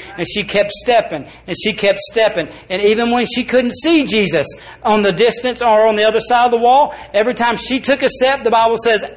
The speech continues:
he, she was going this way, he was coming this way. He took a step, she took a step. He took a step, she took, until they finally came to a place at the gate, and they met. Now, let me ask you this.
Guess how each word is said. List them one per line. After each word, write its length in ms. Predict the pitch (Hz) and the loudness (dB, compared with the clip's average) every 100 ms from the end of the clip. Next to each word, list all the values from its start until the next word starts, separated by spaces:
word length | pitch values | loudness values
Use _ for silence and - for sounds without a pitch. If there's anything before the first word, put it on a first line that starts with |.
| - - | -18 -4
he, 280 | 254 285 262 | -2 0 -2
she 200 | 269 277 | -2 -2
was 140 | 233 | 0
going 260 | 262 254 247 | 2 2 2
this 200 | 294 285 | 0 0
way, 260 | 311 311 - - | 0 0 -8 -18
he 220 | - 254 285 | -2 2 4
was 160 | 254 | 2
coming 320 | - 254 262 | 2 2 2
this 200 | 240 208 | 2 0
way. 240 | 190 151 - - - | 0 0 -2 -14 -4
He 200 | 247 277 | -2 0
took 220 | 277 294 | 0 0
a 60 | 277 | 0
step, 380 | - 294 302 - - | 0 0 -2 -6 -2
she 120 | 262 | 0
took 200 | 220 208 | 0 -2
a 60 | 180 | -2
step. 280 | 185 147 | -2 -2
He 180 | - 269 | 0 -2
took 180 | 262 294 | 0 -2
a 80 | 269 | 0
step, 220 | 294 302 | 0 0
she 60 | - | 0
took, 240 | 294 269 - - | -2 -2 -6 -8
until 340 | 226 208 - 233 | -4 -4 0 2
they 240 | 214 - | 2 0
finally 360 | 247 254 302 302 | -2 0 0 0
came 260 | 254 311 | 0 0
to 120 | 302 339 | 0 -2
a 40 | |
place 320 | 214 302 254 | 0 0 0
at 300 | - 220 - | -4 -4 -4
the 80 | 254 | -6
gate, 540 | 214 277 277 180 - - - - | -2 0 2 0 -4 -14 -20 -8
and 240 | 170 170 156 | -2 0 2
they 160 | 147 | 2
met. 580 | 143 143 - - - - - - _ - - 180 180 - - _ _ - _ _ _ _ | 0 -2 -4 -12 -16 -16 -16 -20 _ -20 -20 -20 -20 -20 -20 _ _ -20 _ _ _ _
Now, 480 | 190 220 208 196 233 | -2 2 0 0 -2
let 140 | 262 | 0
me 140 | 285 285 | 2 0
ask 240 | 247 - | -2 0
you 80 | 233 | 0
this. 240 | 196 117 | 0 -2